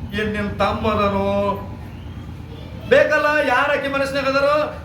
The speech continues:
ಏನ್ ಇವ್ರಿಬ್ರು ಅದಾರೋ? ನೀ ಇವ್ರಿಬ್ರನ್ನ ಬಿಟ್ಟು ಮತ್ತೆ ಯಾವ್ರು ಬೇರೆ ಅದಾರೋ? ಅವ್ರು ಹೋಗಿದ್ರು ಕ್ರಾಸ್ ಕ್ವಶನ್ ಹಾಕಿದ್ರು, ಮೊದಲ ಹೋಗಿದ್ರು ಅವ್ರು.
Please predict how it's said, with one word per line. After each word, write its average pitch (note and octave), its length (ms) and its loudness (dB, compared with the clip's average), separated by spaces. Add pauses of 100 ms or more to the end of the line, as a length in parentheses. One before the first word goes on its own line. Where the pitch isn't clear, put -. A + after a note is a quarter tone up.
(120)
ಏನ್ B3+ 80 4
ಇವ್ರಿಬ್ರು C4 420 2
ಅದಾರೋ? D4 340 4
ನೀ D#4 60 -4
ಇವ್ರಿಬ್ರನ್ನ C4+ 420 -2
ಬಿಟ್ಟು C4 180 -2
ಮತ್ತೆ B3 220 2
ಯಾವ್ರು B3 260 2
ಬೇರೆ G#3 120 2
ಅದಾರೋ? E3 640 -2 (680)
ಅವ್ರು G3+ 200 -2
ಹೋಗಿದ್ರು A3 320 0
ಕ್ರಾಸ್ G#3 260 -4
ಕ್ವಶನ್ G3 340 -4
ಹಾಕಿದ್ರು, F#3+ 360 -4
ಮೊದಲ F#3 220 -2
ಹೋಗಿದ್ರು G#3 460 -2
ಅವ್ರು. - 480 -4